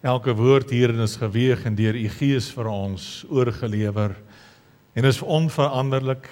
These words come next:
en van waarde vir ons, ook in hierdie uur. En dis ons hartsbegeerte, Here, dat U ons verstand sal oopsluit en dat U vir ons insig in hierdie dinge sal gee.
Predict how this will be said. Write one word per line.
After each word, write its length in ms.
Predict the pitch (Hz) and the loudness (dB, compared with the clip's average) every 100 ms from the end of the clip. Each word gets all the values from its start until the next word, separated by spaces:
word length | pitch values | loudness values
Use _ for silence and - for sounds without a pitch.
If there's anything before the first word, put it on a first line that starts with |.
| - - | -16 -8
en 140 | 110 104 | -4 -2
van 180 | 110 101 | -2 2
waarde 480 | 101 104 107 107 | 2 2 0 -4
vir 200 | 101 110 110 | -4 -6 -6
ons, 360 | 113 101 - - - - | -6 -8 -10 -16 -16 -8
ook 220 | 117 104 | -6 -6
in 60 | 95 | -6
hierdie 360 | 92 107 113 151 | -4 -4 -6 -6
uur. 360 | 127 113 104 - - - _ _ _ - - - _ _ _ _ _ | -6 -6 -8 -12 -20 -20 _ _ _ -20 -20 -20 _ _ _ _ _
En 140 | 123 131 | -2 0
dis 120 | 139 | 2
ons 160 | 135 123 | 2 4
hartsbegeerte, 760 | 127 - 120 - 131 123 131 | 2 0 -4 0 2 2 0
Here, 340 | 117 113 131 | 0 0 0
dat 300 | 113 101 101 - - - - | 0 -2 -2 -8 -16 -18 -16
U 140 | - 123 | -4 -2
ons 180 | 110 - | -2 -4
verstand 440 | 117 147 127 120 | -6 -2 -2 -4
sal 140 | 123 123 | -10 -2
oopsluit 800 | 156 143 - 123 120 139 - - - _ - - - - _ _ _ - | 2 2 -2 -4 -4 -4 -10 -20 -20 _ -20 -20 -20 -20 _ _ _ -2
en 160 | 127 | 0
dat 140 | 131 147 | 2 2
U 80 | 135 - | 0 2
vir 80 | |
ons 220 | 131 143 143 | 2 2 2
insig 420 | 180 147 160 143 | 0 0 0 0
in 80 | 123 | 0
hierdie 240 | 117 123 117 | 0 0 -2
dinge 240 | 113 110 | -2 -4
sal 220 | - 110 - | -2 -4 -2
gee. 280 | 123 110 | -4 -4